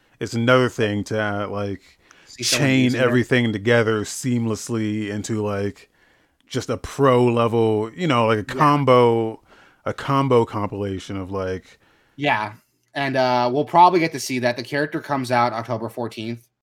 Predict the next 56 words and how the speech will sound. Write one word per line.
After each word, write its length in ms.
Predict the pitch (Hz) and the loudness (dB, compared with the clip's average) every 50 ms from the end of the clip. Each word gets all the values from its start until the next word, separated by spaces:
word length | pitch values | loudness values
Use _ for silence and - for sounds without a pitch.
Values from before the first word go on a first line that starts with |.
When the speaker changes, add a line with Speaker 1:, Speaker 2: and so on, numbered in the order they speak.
| _ _ _ _ _ _ _ _ _ _ _ | _ _ _ _ _ _ _ _ _ _ _
Speaker 2:
So 120 | - 120 | -12 -10
it'll 80 | 117 110 | -8 -4
be 60 | 120 | -4
up 140 | 123 113 - | -4 -4 -4
for 80 | 123 | -6
download 420 | 117 120 110 110 117 117 113 110 101 | -6 -6 -4 -4 -4 -4 -4 -6 -6
then. 300 | 104 110 110 110 110 117 113 | -6 -6 -6 -6 -8 -10 -8
Um, 520 | 117 117 117 113 113 110 110 107 107 107 - _ _ _ _ _ _ _ _ - | -8 -6 -4 -4 -4 -4 -6 -8 -10 -12 -16 _ _ _ _ _ _ _ _ -4
I 220 | - 143 151 156 | 0 2 2 2
definitely 460 | 135 131 135 135 123 131 127 120 117 113 | 2 2 0 -2 -2 -4 -6 -6 -6 -6
wanna 300 | 110 110 113 113 104 101 | -4 -6 -6 -6 -8 -8
see 320 | - - - 120 113 110 | -10 -10 -8 -8 -8 -8
some 200 | 104 - 117 110 | -10 -12 -12 -12
combo 280 | 98 98 98 101 107 104 | -12 -12 -10 -10 -10 -10
videos 200 | 98 104 107 101 | -10 -10 -12 -12
with 100 | 101 101 | -12 -12
this. 180 | 107 107 107 - | -12 -14 -14 -14
I 80 | 107 107 | -14 -12
can't 180 | - 131 120 110 | -10 -10 -8 -8
wait 160 | 107 110 - | -10 -10 -12
to 80 | 113 | -12
fuck 220 | - - 110 104 - | -10 -10 -10 -10 -10
around 240 | 101 98 98 104 104 | -12 -12 -10 -12 -12
with 120 | 101 101 | -12 -10
them. 260 | 110 107 104 104 107 _ _ _ _ _ _ _ _ _ _ _ - | -10 -10 -10 -12 -14 _ _ _ _ _ _ _ _ _ _ _ -8
Um, 180 | 127 127 120 | -6 -4 -4
Smash 460 | 117 - - 156 147 156 170 170 - - | -4 -6 -6 -4 -4 -2 -4 -4 -6 -8
is 80 | 156 | -8
the 80 | 139 135 | -8 -8
game 360 | 117 127 123 123 135 151 156 - _ _ - - - _ _ _ _ _ _ | -8 -6 -6 -6 -8 -10 -12 -18 _ _ -20 -20 -20 _ _ _ _ _ _
that 240 | _ - 135 123 113 | _ -8 -8 -6 -4
I 60 | 135 | -4
don't 240 | 139 135 131 123 - _ _ _ _ 139 | -4 -4 -4 -6 -10 _ _ _ _ -6
really 180 | 143 143 135 | -4 -4 -4
stop 320 | 123 - - 110 117 113 - | -4 -6 -6 -8 -8 -8 -8
playing. 240 | 135 135 135 131 | -8 -6 -6 -6
I 40 | 120 | -6
just 120 | 113 113 - | -8 -8 -8
kinda 140 | 127 123 | -8 -8
take 200 | 117 117 107 95 | -8 -8 -12 -12
breaks 220 | - 104 113 113 - | -10 -12 -10 -10 -8
from 140 | - 135 131 | -8 -6 -6
it. 160 | 135 135 127 - _ _ _ _ _ _ _ _ - - _ _ _ _ _ _ _ _ - | -6 -6 -6 -10 _ _ _ _ _ _ _ _ -20 -20 _ _ _ _ _ _ _ _ -8
And 100 | 131 123 | -6 -6
I 40 | 117 | -6
come 240 | 117 - 143 135 127 | -4 -4 -6 -4 -4
back 300 | 117 110 113 120 117 - | -4 -6 -6 -6 -6 -8
every 240 | 120 107 107 117 107 | -8 -8 -8 -10 -8
couple 280 | - 113 104 - 110 104 | -8 -10 -12 -10 -12 -12
months 240 | 107 107 101 - | -10 -10 -10 -12
when 100 | 110 101 | -14 -14
a 40 | 101 | -14
new 60 | 104 | -16
character 320 | 98 107 107 104 - - 95 | -16 -16 -16 -16 -16 -18 -18
comes 260 | - - 107 104 95 | -16 -16 -16 -12 -10
out. 300 | 107 107 107 104 95 - | -10 -10 -8 -10 -12 -14